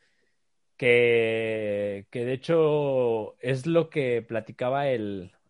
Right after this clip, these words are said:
se llama Luis Elizondo, que fue director del programa de identificación de amenazas aeroespaciales avanzadas,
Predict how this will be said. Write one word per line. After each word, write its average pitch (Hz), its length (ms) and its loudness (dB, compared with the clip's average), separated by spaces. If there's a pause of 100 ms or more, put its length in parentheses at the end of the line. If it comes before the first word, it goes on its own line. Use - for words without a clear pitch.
(140)
se - 160 -6
llama 147 200 0
Luis 151 420 2
Elizondo, 143 580 2
que 117 100 -10
fue 147 600 0
director 131 500 -2
del 143 160 -2
programa 127 600 -4
de 139 100 -4
identificación 113 840 -8
de 139 200 0
amenazas 120 560 -4
aeroespaciales 107 1000 -6
avanzadas, 120 640 2